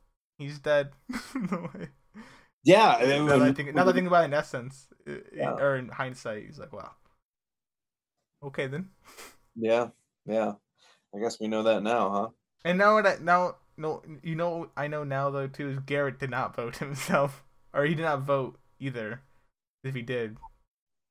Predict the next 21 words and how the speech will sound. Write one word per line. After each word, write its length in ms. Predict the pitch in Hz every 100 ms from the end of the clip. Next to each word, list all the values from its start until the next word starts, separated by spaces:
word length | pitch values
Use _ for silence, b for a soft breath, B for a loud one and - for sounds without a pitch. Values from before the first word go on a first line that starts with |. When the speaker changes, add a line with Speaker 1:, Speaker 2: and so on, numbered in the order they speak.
| _ -
Speaker 1:
he 60 |
would 80 | 110
not 160 | 104 -
be 120 | 101
around. 400 | 104 98 135 - _ _ _ -
At 100 | 135
least 320 | 143 135 - _ _ -
unless 180 | 120 -
he 160 | 110 - _
made 160 | 113 110
a 40 |
way 260 | 113 110 110 _
that 100 | 120
he 80 | 127
could 200 | - 117
vote, 280 | 117 101 92 _ _ _ -
be 100 | 110
safe. 340 | - 113 120 -
I 80 | 127
don't 100 |
know. 140 | 104